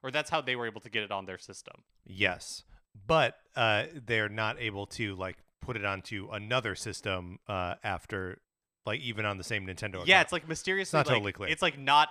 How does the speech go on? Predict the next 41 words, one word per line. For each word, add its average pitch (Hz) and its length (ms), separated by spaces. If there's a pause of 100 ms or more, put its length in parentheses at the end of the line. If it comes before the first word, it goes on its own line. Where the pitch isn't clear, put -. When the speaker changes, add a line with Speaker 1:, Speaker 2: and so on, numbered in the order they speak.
Speaker 1:
in 151 320
their 117 220
library. 147 760
Like, 110 220
they 110 200
don't 123 100
Speaker 2:
Yes. 120 80
Speaker 1:
see 120 180
it 113 60
in 107 80
their 101 120
recently 104 380
played 104 400
or, 98 140
like, 98 240
anything 117 340
like 95 220
that. 117 320 (320)
So, 139 380
and 147 180
I 139 60
guess 160 240
Nintendo 135 840
recently, 107 760
like, 110 160 (100)
refunded 104 920 (380)
them 104 500
for 107 240
the 95 80
purchase. 95 600 (260)
I'm 104 140
guessing 107 420
at 98 120
some 98 220
point 98 280
it 101 80
may 98 220
become, 95 340
like, 92 260
not 95 220
playable. 117 580